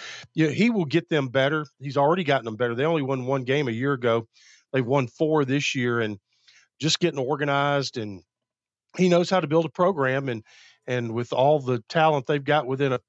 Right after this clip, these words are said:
fifty mile radius of their campus, they'll, they'll, they'll be pretty good.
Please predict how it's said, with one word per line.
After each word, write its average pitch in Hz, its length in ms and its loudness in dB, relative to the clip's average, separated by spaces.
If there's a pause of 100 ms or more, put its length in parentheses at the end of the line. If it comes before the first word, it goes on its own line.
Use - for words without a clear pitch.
(260)
fifty 160 260 -2
mile 139 240 4
radius 143 460 -2
of 123 80 -4
their 117 80 -6
campus, 151 560 -6 (540)
they'll, 147 180 4
they'll, 147 320 2
they'll 135 300 -8
be 170 120 -4
pretty 156 240 -6
good. 127 320 0